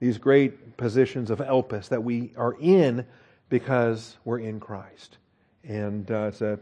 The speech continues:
tremendous context for believers. The context for hope is a positional truth in Christ, and often it's manifest experientially through the body of Christ. So we get to serve one another.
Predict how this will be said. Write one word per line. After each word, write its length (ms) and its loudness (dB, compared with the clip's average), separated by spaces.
tremendous 640 -2
context 600 -4
for 420 -4
believers. 600 -6
The 80 2
context 520 2
for 120 4
hope 240 4
is 120 0
a 40 6
positional 540 -2
truth 380 2
in 220 -2
Christ, 420 0
and 160 2
often 420 4
it's 140 0
manifest 600 2
experientially 840 0
through 380 2
the 140 4
body 440 0
of 120 -4
Christ. 360 -2
So 80 -2
we 100 4
get 120 -4
to 80 -2
serve 300 0
one 180 0
another. 420 -4